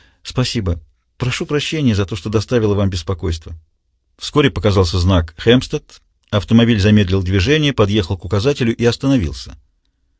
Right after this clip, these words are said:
Других машин не было видно. Виола сидела, бессознательно держась за дверную ручку, и ждала, что Диоген развернётся.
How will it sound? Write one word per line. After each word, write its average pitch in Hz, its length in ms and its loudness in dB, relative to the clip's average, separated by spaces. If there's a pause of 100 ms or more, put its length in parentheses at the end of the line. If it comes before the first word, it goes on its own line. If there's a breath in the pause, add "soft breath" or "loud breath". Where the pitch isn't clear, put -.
(1300)
Других 110 380 0
машин 175 320 2
не 165 140 2
было 139 140 0
видно. 87 380 -2 (200 loud breath)
Виола 143 400 2
сидела, 156 480 -2
бессознательно 131 760 0
держась 117 440 2
за 92 100 4
дверную 107 380 4
ручку, - 420 -6 (800)
и 127 120 2
ждала, 139 300 6
что 165 160 -2
Диоген 135 360 2
развернётся. 143 680 -2